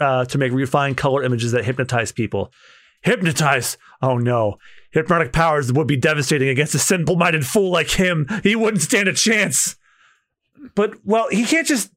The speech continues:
can't he just step off the design? "Luffy, get away from there! No, Luffy, whatever you do, don't step out of the black circle, please!" And then <laughs> Miss Golden Week took notice of that. "Princess, what are you saying?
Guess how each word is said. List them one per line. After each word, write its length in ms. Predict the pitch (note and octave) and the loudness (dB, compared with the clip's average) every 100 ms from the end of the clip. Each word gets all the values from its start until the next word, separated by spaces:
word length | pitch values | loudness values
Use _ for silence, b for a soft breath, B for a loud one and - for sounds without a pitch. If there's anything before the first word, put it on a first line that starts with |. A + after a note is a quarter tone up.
| - | -4
can't 160 | A#3 C#4+ | 0 0
he 60 | |
just 180 | C#4+ - | 0 0
step 220 | - A#3+ | 0 2
off 200 | B3 A#3 | 2 0
the 100 | A3+ | 0
design? 560 | G3 E3 F3 G3+ C#4 B3+ b b | 0 2 2 2 0 -6 b b
"Luffy, 300 | E4 F#4 F4+ | 0 0 0
get 140 | C4+ E4+ | 2 2
away 220 | F4 F4+ | 2 0
from 160 | E4+ | 0
there! 320 | C#4+ G#3+ C#3 B B | 2 2 -2 B B
No, 200 | E4+ F#4 | 0 2
Luffy, 460 | C4+ E4 F#4+ E4+ C#4+ | 2 0 2 0 0
whatever 320 | E3 A3+ D#4 | 0 0 2
you 140 | D#4+ D#4 | 0 0
do, 280 | D4+ D#4+ B3 | 2 0 0
don't 420 | - B3+ E4 C4 | 0 0 2 -2
step 240 | D#4 C#4+ | 0 2
out 60 | D4 | 2
of 80 | C#4 | 2
the 40 | A3 | 2
black 180 | D4 C#4+ | 0 0
circle, 300 | D#4 C#4+ A#3 | 0 0 0
please!" 560 | A3+ D#4+ D4 G3+ - - _ _ _ - | 2 2 2 0 -4 -8 _ _ _ -2
And 180 | B2 C#3 | 0 2
then 140 | C3+ D3+ | 0 0
<laughs> 140 | F#3+ | 2
Miss 180 | F#3 C#3+ | 0 0
Golden 280 | C#3+ C#3+ C#3 | 0 2 0
Week 140 | C3 | 0
took 160 | D3 C3 | 0 0
notice 360 | C3+ C3+ C#3 | -2 -2 -4
of 60 | C#3+ | -2
that. 220 | E3 E3+ B B B B B - | -2 -2 B B B B B 0
"Princess, 340 | F#4 F4+ D4+ | 0 2 0
what 120 | F4 | 2
are 20 | |
you 100 | F4 | 2
saying? 500 | D4+ F4+ F4 D4 C#3+ | 2 2 2 0 -2